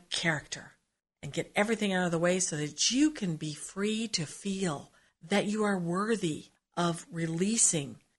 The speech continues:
everything within you that is no in alignment with your divine ideal, so that you can release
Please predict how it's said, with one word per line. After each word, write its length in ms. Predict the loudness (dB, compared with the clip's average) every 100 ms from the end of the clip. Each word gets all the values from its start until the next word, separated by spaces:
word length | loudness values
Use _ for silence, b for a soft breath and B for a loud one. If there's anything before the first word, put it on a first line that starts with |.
| _
everything 560 | 2 2 -2 -2 -2 0
within 340 | 0 0 0
you 220 | 2 2 2
that 140 | 0
is 200 | -2 0
no 360 | 0 2 2 0
in 100 | -2
alignment 580 | -2 0 2 0 -4 B B B
with 180 | -6 -4
your 200 | 0 2
divine 340 | 2 0 -2 -2
ideal, 420 | -6 -10 -14 -16 b b b
so 140 | -4
that 200 | -2 0
you 60 | 0
can 200 | 0 0
release 720 | -2 0 -2 2 2 2